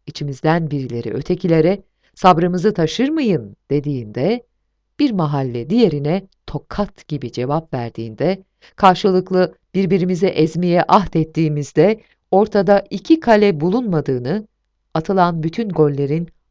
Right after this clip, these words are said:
aynı varlık filelerini havalandırdığını görebilmek için biraz geriye çekilsek ve kendi oyunumuzun seyircisi olabilsek keşke.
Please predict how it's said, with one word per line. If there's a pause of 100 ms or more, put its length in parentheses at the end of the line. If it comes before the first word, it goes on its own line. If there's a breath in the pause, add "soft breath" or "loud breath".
(120)
aynı
varlık
filelerini
havalandırdığını
görebilmek
için (720)
biraz
geriye
çekilsek (420 loud breath)
ve
kendi
oyunumuzun (100)
seyircisi
olabilsek
keşke.